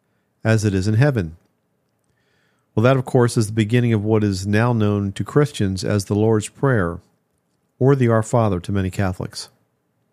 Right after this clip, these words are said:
And then in one of the most well-known phrases from that same teaching, Jesus says,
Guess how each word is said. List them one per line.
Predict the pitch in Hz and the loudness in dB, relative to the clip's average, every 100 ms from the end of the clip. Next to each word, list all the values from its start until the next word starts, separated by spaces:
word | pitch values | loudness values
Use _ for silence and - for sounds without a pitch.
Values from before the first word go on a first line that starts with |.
| _ _ _ _ _ _ _ _ 117 | _ _ _ _ _ _ _ _ -2
And | 117 | 2
then | 143 156 | 4 4
in | 135 | 4
one | 127 | 4
of | 123 | 2
the | |
most | 120 120 117 - | 2 2 0 0
well-known | 123 135 135 135 | 0 2 2 0
phrases | 123 123 110 107 113 101 | 0 0 0 2 -2 -2
from | 113 | -2
that | 113 104 | 0 -2
same | - 127 123 | -2 -2 -2
teaching, | 110 127 113 107 98 | 0 -2 0 -2 -2
Jesus | 101 101 101 | -2 -2 -2
says, | - 107 101 95 - | -2 0 0 -2 -8